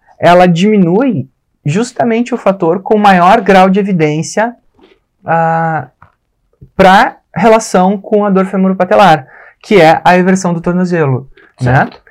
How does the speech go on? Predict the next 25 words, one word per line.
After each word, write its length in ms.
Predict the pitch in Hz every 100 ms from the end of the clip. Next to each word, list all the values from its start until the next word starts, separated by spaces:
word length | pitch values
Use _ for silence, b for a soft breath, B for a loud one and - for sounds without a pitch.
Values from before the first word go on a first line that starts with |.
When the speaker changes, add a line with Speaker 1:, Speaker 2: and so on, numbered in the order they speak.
| b
Speaker 1:
É 80 | 202
importante 460 | 196 208 226 262
destacar 680 | - - 247 - 180 233 143 -
que 140 | _ 190
a 60 |
órtese 340 | 170 202 233 214
plantar, 380 | 202 190 170 208
ela 160 | 190
não 100 | 190
deve 180 | 190 185
ser 140 | 185 190
genérica, 680 | 190 175 180 165 135 131 131 - _ _ -
né? 200 | 131 170
Ou 60 | 165
seja, 320 | 185 180 202
ah, 240 | 226 135 131 _ _ -
ah, 320 | 151 139 - _ _ -
dá 280 | 165 220 214
uma 100 | 208
órtese 300 | 202 190 190
pra, 220 | 180 170
pra 160 | - 180
essa 140 | 190
pessoa 300 | 190 185 180
aqui. 280 | - 156